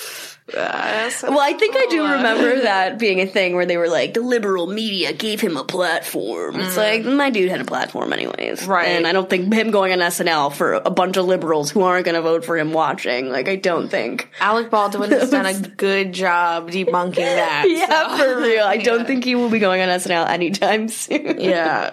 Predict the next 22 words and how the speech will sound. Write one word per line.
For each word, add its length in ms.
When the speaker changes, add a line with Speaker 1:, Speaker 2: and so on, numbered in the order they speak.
Speaker 1:
Oh 180
my 160
gosh. 680
Speaker 2:
Well, 140
I'm 200
excited, 500
but 100
I 120
was 140
wondering, 760
out 120
of 160
any 220
of 60
the 120
Housewives 480
franchises, 800
like, 120
which 360
do 100
you 100
think 640